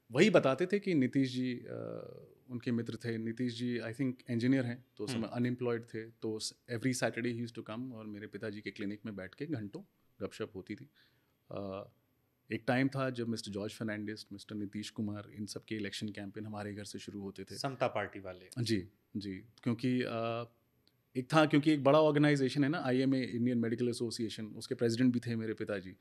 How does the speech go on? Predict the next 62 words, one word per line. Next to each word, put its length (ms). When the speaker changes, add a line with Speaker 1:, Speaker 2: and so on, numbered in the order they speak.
Speaker 1:
तो 60
पूरे 200
डिस्ट्रिक्ट 360
के 60
डॉक्टर 300
एक 140
जैसा, 240
बुद्धिजीवी 560
जुट 180
गए, 200
तो 60
वहाँ 200
से 100
कैंपेन 320
Speaker 2:
और 160
Speaker 1:
शुरू 100
Speaker 2:
सेम 140
Speaker 1:
होता 120
था। 40
Speaker 2:
जाति 160
के 120
भी 100
थे, 140
दो 140
बड़ा 180
नाम, 160
तो 80
वो 60
भी 220
एक 120
कनेक्शन 280
ऑटोमेटिक। 460
Speaker 1:
हाँ, 300
वो 180
एक 80
Speaker 2:
मतलब, 280
Speaker 1:
अब, 60
Speaker 2:
चाहते 240
ना 80
चाहते 220
Speaker 1:
हाँ, 140
हाँ, 260
वो 180
है, 320
वो 180
अब 480
चाहिए 380
ना, 140
चाहे 400
ना 100
चाहे, 260
तो 140
हाँ, 160
वहाँ 200
से 100
शुरू 200
होता 220
था। 260
Speaker 2:
हम्म। 180
Speaker 1:
अ, 320
जबकि, 440
अ, 40